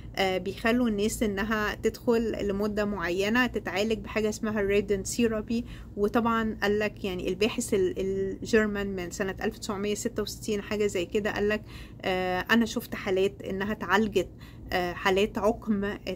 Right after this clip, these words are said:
تلات حالات قدامي، الناس دي بعد كده خلفت.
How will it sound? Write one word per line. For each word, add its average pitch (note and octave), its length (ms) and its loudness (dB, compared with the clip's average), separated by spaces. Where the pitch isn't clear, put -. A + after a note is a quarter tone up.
تلات A3 280 2
حالات G3 380 0
قدامي، G3+ 680 4
الناس G3 220 -2
دي G3+ 140 -2
بعد F#3 240 -2
كده G3 240 0
خلفت. G3 520 0